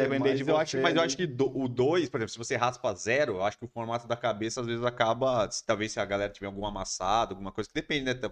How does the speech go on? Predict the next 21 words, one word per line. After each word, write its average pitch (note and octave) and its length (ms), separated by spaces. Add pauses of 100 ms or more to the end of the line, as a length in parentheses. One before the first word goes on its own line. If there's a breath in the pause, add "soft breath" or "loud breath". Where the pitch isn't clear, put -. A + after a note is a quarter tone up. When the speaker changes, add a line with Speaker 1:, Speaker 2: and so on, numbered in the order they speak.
Speaker 2:
formato, A2 480 (280 loud breath)
ou B2+ 100
às A#2+ 60
vezes C3 160
tem C3+ 80
uma, B2 180
tem A#2+ 160
uma, A#2 140 (180)
tem, A2 140
tipo, A#2 240
umas B2 200
ondulações A2+ 640
que - 160
se - 60
a A2+ 60
galera G#2+ 280
não, A2+ 160
se - 80
você A2+ 200
não D3 160
gostar, D#3 640